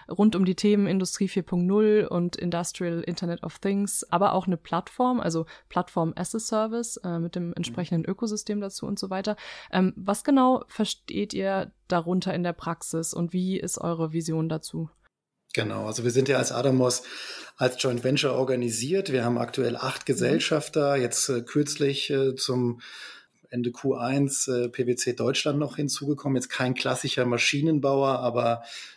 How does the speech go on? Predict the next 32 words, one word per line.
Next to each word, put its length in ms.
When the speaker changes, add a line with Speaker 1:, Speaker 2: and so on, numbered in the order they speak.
Speaker 2:
äh, 160
durchaus 420
Speaker 1:
Mhm. 80
Speaker 2:
eine, 420
ein 80
Unternehmen, 460
was 160
einen 80
guten 300
Blick, 380
ähm, 500
und 120
einen 80
sehr 180
guten 220
Blick 240
auf 140
das 160
Thema 240
Industrie 720
und 180
auch 80
Digitalisierung 880
hat. 420
Ähm, 420
die 100
anderen 240
sieben 220
Maschinenbauer 580
sind 180
überwiegend, 840
äh, 520